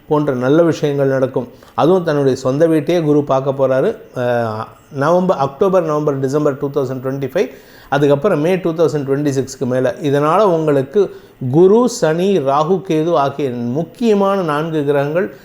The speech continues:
சாதகமான பலன்களை ஏற்படுத்தும். இதுல வந்து ரெண்டாயிரத்தி இருபத்தஞ்சு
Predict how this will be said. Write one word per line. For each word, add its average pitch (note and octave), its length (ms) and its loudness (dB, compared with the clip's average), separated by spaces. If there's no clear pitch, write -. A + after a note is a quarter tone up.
சாதகமான D#3+ 760 0
பலன்களை C#3+ 480 0
ஏற்படுத்தும். C#3 520 -2
இதுல D3+ 300 4
வந்து F3+ 300 2
ரெண்டாயிரத்தி F3 500 0
இருபத்தஞ்சு D#3+ 500 0